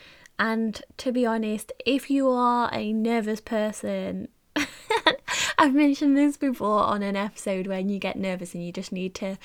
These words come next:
do, do a poo. <laughs> A pre-interview poo. You know, you just gotta get it all out your system. <laughs> Oh my God. There was actually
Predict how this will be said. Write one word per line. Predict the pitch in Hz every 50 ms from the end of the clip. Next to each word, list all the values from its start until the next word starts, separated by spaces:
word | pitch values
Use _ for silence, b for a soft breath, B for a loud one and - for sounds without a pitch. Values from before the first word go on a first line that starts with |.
| B B B B B B _
do, | - 202 196 196 190 190 180 170 - _ _ - - - _ _ _ _ _ - 202
do | - 214
a | 185 180
poo. | - - - - - 214 - -
<laughs> | - - 381 - - - - - - - - - 571 571 - - - _ _ - _ - - - 587 - - 523 466 -
A | 294 -
pre-interview | - - 403 415 403 - - 311 311 285 - 262 262 285 269 269
poo. | 226 - 233 226 190 180 170 165 214 - 320 B B B B B
You | B 247 254
know, | 247 269
you | 320 339 330
just | 330 302 285 - -
gotta | 311 294 294
get | - 269 254
it | 240 -
all | 220 214 220 214
out | 208 196 -
your | 196 196
system. | - 196 185 - - - - - - - - _
<laughs> | - 311 - - - - - - - - - - - - - - - - - - - - - - - - - - - - - - - - - - - - - - - - - - _ _ - B B B B B B 554 571 B -
Oh | 320 311 294
my | 277 254 226 214 208 202 202 202 190 _ _ _
God. | - 226 220 220 220 220 214 214 214 214 - - _ _ _ - -
There | 254 269 285
was | 294 285
actually | 294 - 311 349 349 339 - 440 415 427 427